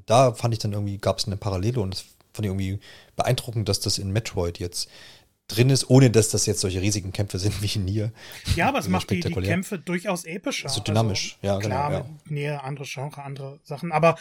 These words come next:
Speaker 1: Ja, ja,
Speaker 2: der
Speaker 1: ja.
Speaker 2: Vergleich passt hier auf jeden Fall eigentlich.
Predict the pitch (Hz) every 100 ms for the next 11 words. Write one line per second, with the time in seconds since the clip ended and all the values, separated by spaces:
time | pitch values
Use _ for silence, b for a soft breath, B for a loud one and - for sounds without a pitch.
0 | - 101 98 170 156 175 196 160 170 -
1 | 190 - - 170 156 170 165 - 180 160
2 | 131 139 - 156